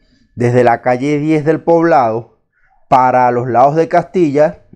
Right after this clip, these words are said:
<clears throat> colocó cincuenta mil pesos y colocó, "Qué asco de aplicación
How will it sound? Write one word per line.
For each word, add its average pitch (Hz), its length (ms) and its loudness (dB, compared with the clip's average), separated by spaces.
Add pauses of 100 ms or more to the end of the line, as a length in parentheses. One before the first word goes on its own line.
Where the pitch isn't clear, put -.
<clears throat> - 920 -6
colocó 143 460 2
cincuenta 110 640 -8
mil 110 220 -8
pesos 156 460 -4 (340)
y 180 140 -8
colocó, 202 680 -2
"Qué 175 200 -2
asco 170 400 -4
de 190 60 0
aplicación 190 960 -2